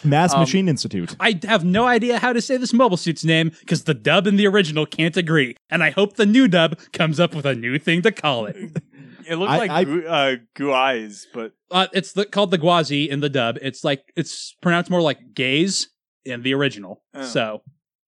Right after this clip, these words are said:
Speaker 1: Yeah, and I'd say guays. I don't know.
Speaker 3: Well,
Speaker 2: It's
Speaker 3: I've, I've heard
Speaker 2: funky.
Speaker 3: the Gates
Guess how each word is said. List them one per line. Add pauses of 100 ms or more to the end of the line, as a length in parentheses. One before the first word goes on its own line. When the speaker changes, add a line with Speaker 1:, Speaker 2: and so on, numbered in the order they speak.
(120)
Speaker 1:
Yeah,
and
I'd
say
guays. (340)
I
don't
know.
Speaker 3:
Well,
Speaker 2:
It's
Speaker 3:
I've,
I've
heard
Speaker 2:
funky.
Speaker 3:
the
Gates